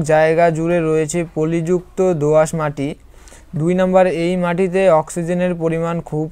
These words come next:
কম। তিন নাম্বার, এখানকার মাটিতে লবণাক্তর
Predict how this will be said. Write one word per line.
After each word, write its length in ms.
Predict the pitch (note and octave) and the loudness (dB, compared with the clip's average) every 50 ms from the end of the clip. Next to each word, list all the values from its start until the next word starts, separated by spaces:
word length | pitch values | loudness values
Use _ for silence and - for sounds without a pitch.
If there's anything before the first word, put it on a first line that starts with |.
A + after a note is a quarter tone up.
| - - | -8 -4
কম। 280 | - D3 C#3 C#3 D3 F3+ G#3 - - - - - - - - - | -2 0 2 2 0 -2 -6 -12 -16 -20 -20 -20 -20 -20 -16 -10
তিন 180 | - D#3+ E3 E3+ F3 | -8 -6 -4 -2 -2
নাম্বার, 440 | F#3 F#3 F#3 F#3+ F#3 E3+ F3 F#3+ F#3+ | 0 0 0 2 4 6 4 4 2
এখানকার 640 | - D#3 D#3 D3+ F3+ F3+ F#3 F#3+ F3+ F#3+ F#3+ F#3 | -2 -6 -4 -2 -2 -2 -2 0 2 2 2 2
মাটিতে 400 | F3+ E3+ E3 E3 E3+ E3+ E3+ F#3 F#3 F3+ | 2 0 -2 -2 -2 -2 0 0 0 2
লবণাক্তর 760 | E3 D#3 D3+ D3+ D3+ E3 E3+ E3+ E3+ E3+ E3 - - F3+ F3 | 2 2 2 2 0 -2 -2 -2 -2 -4 -6 -6 -4 -2 -2